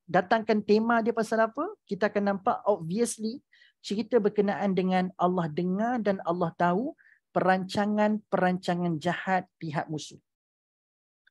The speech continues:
Okey, Allah dengar dan Allah tahu perancangan-perancangan jahat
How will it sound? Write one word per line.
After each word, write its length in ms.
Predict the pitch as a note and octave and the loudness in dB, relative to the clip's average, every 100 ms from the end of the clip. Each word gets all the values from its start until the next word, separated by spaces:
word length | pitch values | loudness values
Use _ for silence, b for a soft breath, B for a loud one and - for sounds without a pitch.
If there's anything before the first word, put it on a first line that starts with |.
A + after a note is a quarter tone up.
| _ - | _ -10
Okey, 160 | F#3 | -8
Allah 240 | - D3+ C#3+ | -4 -2 -2
dengar 400 | C#3+ D3 G3 F#3 | -2 -2 0 0
dan 160 | F3+ | -2
Allah 240 | D#3 D3+ D3 | -2 -2 -2
tahu 400 | C#3+ E3 D#4 G#4 b b b b | -4 -2 -6 -8 b b b b
perancangan-perancangan 1200 | E3 F3 F3 G3 F#3+ A3+ A3 F#3+ F#3 F3+ E3+ E3+ | 2 2 2 -2 0 -2 -2 0 0 -2 -4 -4
jahat 320 | D3 D3+ G3+ | -6 -4 -2